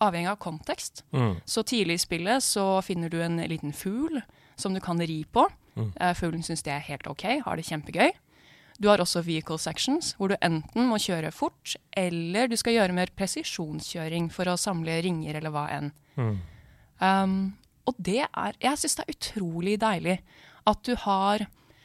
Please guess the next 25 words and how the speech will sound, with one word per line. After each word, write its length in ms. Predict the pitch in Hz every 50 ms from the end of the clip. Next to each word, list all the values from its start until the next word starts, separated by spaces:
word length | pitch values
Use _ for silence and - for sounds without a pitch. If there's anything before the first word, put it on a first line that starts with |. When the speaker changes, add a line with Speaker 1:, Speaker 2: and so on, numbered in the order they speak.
| - - - - - -
Speaker 1:
animasjonene 680 | 208 220 240 262 - - - 196 185 185 196 220 220
er 40 | 214
så 360 | 196 - - 220 214 208 208 214
levende 420 | 220 226 220 190 160 147 156 170
og 80 | 185 190
fine, 400 | - 247 240 202 170 170 226 269 - - _ - - - - - - -
så 180 | - - 226 208
du 120 | 220 233
har 320 | 220 - - 190 185 190 190
en 140 | 196 196 - -
avslappende 580 | 170 165 165 165 - - 160 156 - 170 170
plattforming-opplevelse. 1160 | - - 151 - - - - 160 160 160 160 165 165 - - - 165 156 156 156 - 233 269 247 - -
Det 100 | - - - -
er 240 | 190 180 165 170 180
ikke 240 | 175 - - 220 196
den 220 | 190 185 185 190
typen 520 | 185 214 185 - - - 175 175 180 175 170 - - - - - - - - - -
hardcore 520 | - - - 185 170 160 160 - - 180 170
plattforming. 600 | - 190 170 - - - 175 185 220 247 202 - - - _ _ -
Speaker 2:
Mm. 340 | 147 127 120 110 101 90 87 -
Speaker 1:
Det 120 | - 110 -
er 240 | 180 180 196 226 226 - _ -
mer 360 | - 180 180 180 180 185 208 220
den 220 | 196 185 185 185 180
gleden 360 | 196 196 185 165 165 170